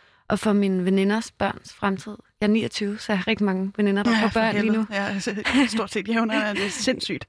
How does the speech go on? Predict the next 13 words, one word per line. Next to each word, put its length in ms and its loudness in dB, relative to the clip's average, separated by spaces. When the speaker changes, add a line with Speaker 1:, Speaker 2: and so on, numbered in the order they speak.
Speaker 1:
<laughs> 60 0
Ja, 160 2
det 160 0
er 60 0
bare 200 -2
babyboom. 760 -4
Og 220 -4
de 140 -2
børn, 400 0
øh, 240 -2
knus 420 -2
elsker 340 -6
jeg, 140 -4